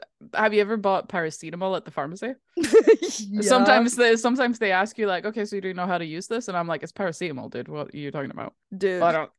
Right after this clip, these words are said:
Speaker 1: I don't say that. I say, "Yes."
Speaker 2: <laughs>
Speaker 1: But <laughs>
Speaker 2: Yes, I know it.
Speaker 1: Yes, I know it. But they say that with everything.
Speaker 2: Yeah,
Speaker 1: But I
Speaker 2: because you can
Speaker 1: guess
Speaker 2: get something. If you have kidney history, you should
Speaker 1: Mm.
Speaker 2: not.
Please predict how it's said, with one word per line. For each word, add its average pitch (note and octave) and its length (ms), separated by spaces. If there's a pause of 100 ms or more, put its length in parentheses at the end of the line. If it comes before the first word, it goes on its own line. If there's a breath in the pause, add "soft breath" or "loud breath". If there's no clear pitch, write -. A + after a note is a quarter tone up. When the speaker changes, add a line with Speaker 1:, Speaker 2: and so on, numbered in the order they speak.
Speaker 1:
I B3+ 120
don't C4+ 160
say A#3 200
that. G3 180 (120)
I G3 40
say, G3 440
"Yes." F3 180
Speaker 2:
<laughs> - 640
Speaker 1:
But B3+ 260 (260)
<laughs> - 260
Speaker 2:
Yes, C#4 440
I C#4 160
know B3 280
it. F#3+ 240 (220)
Speaker 1:
Yes, A3+ 360
I G3 120
know F3+ 280
it. - 420 (100)
But G#3+ 140
they F#3+ 440
say G3 180
that D3+ 160
with D3 120
everything. - 400
Speaker 2:
Yeah, A3+ 100
Speaker 1:
But A3 80
I - 60
Speaker 2:
because E3 200
you A3 80
can A3 180
Speaker 1:
guess G#3+ 160
Speaker 2:
get - 120
something. G#3 640 (160)
If C4 280
you D4+ 180
have C#4 560
kidney F#3 680 (400)
history, G3+ 560 (360)
you G3 160
should G3 200
Speaker 1:
Mm. G3 140
Speaker 2:
not. - 340